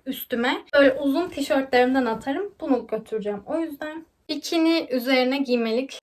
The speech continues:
ıvır zıvır şeylerin hepsini bitirmiş olduk. Yani gündüz yüksek ihtimalle bunlarla gezerim. Şimdi artık normal klasik akşam işte fotoğraf çekelim falan diye kombinlerime geçtim. Gene de çok abartmadım. Yani öyle çok şatafatlı şıkır şıkır kombinlerim yok ama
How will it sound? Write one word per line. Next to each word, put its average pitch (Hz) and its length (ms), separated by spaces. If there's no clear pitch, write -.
ıvır 277 160
zıvır 240 300
şeylerin 233 440
hepsini 285 360
bitirmiş 233 440
olduk. 196 340
Yani 220 260
gündüz 247 320
yüksek 247 260
ihtimalle 220 400
bunlarla 208 320
gezerim. 214 520
Şimdi 339 220
artık 262 420
normal 262 500
klasik - 600
akşam 240 460
işte 220 200
fotoğraf 226 320
çekelim 220 360
falan 220 320
diye 208 160
kombinlerime 208 640
geçtim. 247 480
Gene 349 300
de 339 40
çok 359 240
abartmadım. 277 760
Yani 233 260
öyle 233 180
çok 269 220
şatafatlı 233 640
şıkır - 300
şıkır 240 300
kombinlerim 226 560
yok 285 240
ama 381 120